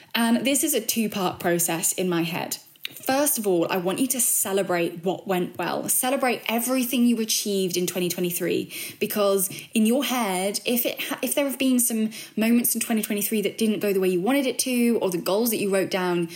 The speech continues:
you are nowhere near close to, um, like for me,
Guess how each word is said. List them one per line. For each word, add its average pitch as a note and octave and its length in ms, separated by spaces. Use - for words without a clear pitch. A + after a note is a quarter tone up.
you F#3 200
are F#3+ 60
nowhere F3+ 260
near E3+ 160
close F3+ 360
to, G3 340
um, F3 460
like A#3 180
for A#3+ 100
me, C4 420